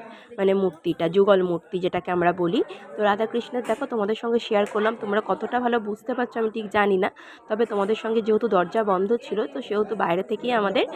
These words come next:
উম, ভিডিও বা ছবি নিতে, নিতে হচ্ছিল। আর finally আমরা কিন্তু মূর্তিটা দেখে বাইরে চলে এলাম।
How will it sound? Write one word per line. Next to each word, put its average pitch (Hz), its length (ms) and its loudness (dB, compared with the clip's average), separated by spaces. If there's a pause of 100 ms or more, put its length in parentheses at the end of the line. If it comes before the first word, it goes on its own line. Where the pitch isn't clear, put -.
(280)
উম, 185 380 2
ভিডিও 208 380 2
বা 202 100 4
ছবি 196 320 0
নিতে, 190 280 0
নিতে 196 220 2
হচ্ছিল। 190 440 0 (500)
আর 190 200 2
finally 214 400 2
আমরা 208 240 2
কিন্তু 214 420 -2
মূর্তিটা 214 440 0
দেখে 190 240 -2
বাইরে 180 320 4
চলে 196 340 2
এলাম। 190 240 6